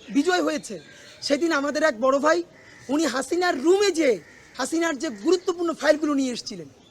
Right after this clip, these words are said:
সেই ফাইল খুলে আমরা দেখেছি যে ডিজিএফআই কে প্রতি-, বিভিন্ন প্রতিবেদনে যে বিসিএস এ কোনটা হবে, কোনটা যাবে না, শেখ হাসিনার খাস কামরায়। এর মানে বিসিএস এ পুলিশে পর্যন্ত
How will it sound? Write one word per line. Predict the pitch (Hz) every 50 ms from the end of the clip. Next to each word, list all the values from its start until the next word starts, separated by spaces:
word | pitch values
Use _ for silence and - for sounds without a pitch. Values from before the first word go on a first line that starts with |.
| _ - _ - - - - - - -
সেই | - - 330 349 302
ফাইল | - - 294 330 330 320
খুলে | - - 311 320 330
আমরা | 330 311 311 302
দেখেছি | - 302 220 302 214 - - 214 175 147 - - - - - - - -
যে | 220 285 254
ডিজিএফআই | 196 302 294 320 320 320 269 247 302 311 285
কে | - 330 302 214
প্রতি-, | 294 294 - 311 294 247 226
বিভিন্ন | 277 302 320 320 320
প্রতিবেদনে | 277 - 302 220 302 285 294 285 285 254 240 202 - - - - - - - -
যে | 220 214 285
বিসিএস | 233 233 285 - - 320 311 - 320
এ | - -
কোনটা | 302 320 302 - 302
হবে, | 254 277 294 277 277 269
কোনটা | 277 302 294 233 302
যাবে | - 277 254 262
না, | 247 233
শেখ | - - 339 269
হাসিনার | 349 311 - 330 320 302 - -
খাস | 285 -
কামরায়। | - 285 247 208 185 175 151 139 - - - _ _ _ _ - _ - - - _ _ - _ _ - - -
এর | 285 302
মানে | 269 277 262 240 269 320 381 494 - - - - - - _ -
বিসিএস | 196 254 240 - 320 330 320 -
এ | 339 262 - -
পুলিশে | 320 359 359 - 370 349
পর্যন্ত | 330 330 277 226 285 302 269 -